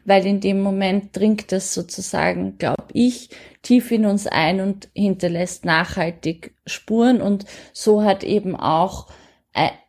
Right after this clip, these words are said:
diese Veränderung meines Blicks auf das Leben die Bedeutung von Aussehen nachhaltig verändert und ich könnte nicht mehr an diesen Punkt zurückgehen,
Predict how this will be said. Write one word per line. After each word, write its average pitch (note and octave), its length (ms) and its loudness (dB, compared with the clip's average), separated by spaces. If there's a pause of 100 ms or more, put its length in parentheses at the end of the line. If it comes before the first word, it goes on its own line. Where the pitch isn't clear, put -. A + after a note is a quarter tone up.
(260)
diese F#3 240 2
Veränderung G3 1040 0 (1000)
meines F#3+ 440 0
Blicks - 680 -2
auf - 220 0
das - 280 -8
Leben G3 720 0 (840)
die G#3 80 2
Bedeutung F3 720 2
von - 240 -2
Aussehen E3 640 2
nachhaltig E3 640 -2
verändert F#3+ 540 2
und F#3 140 -2
ich - 160 -6
könnte G#3 480 2
nicht F#3 380 -2
mehr F3+ 160 0
an E3 140 -2
diesen F#3+ 320 -4
Punkt G3+ 320 -4
zurückgehen, E3+ 800 -2